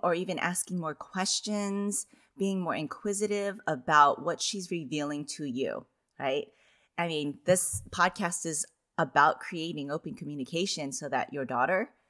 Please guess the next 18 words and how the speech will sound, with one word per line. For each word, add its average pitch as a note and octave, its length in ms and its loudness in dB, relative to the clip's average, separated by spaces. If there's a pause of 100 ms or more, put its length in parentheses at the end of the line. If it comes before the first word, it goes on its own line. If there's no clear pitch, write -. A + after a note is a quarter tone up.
(340)
can - 120 -10
start - 240 0
talking D3 320 -4
to - 160 -8
you. D#2+ 260 -6 (540)
And E3+ 140 -4
the D#3 60 -2
best D#3+ 380 0
way D3+ 520 0
is - 280 -6
simply G3 720 -2
listening G#3+ 760 -2 (680)
about - 280 0
what D3 140 2
she - 200 0
wants C3 640 -4
and D3+ 220 -4 (160)
validating C3+ 840 0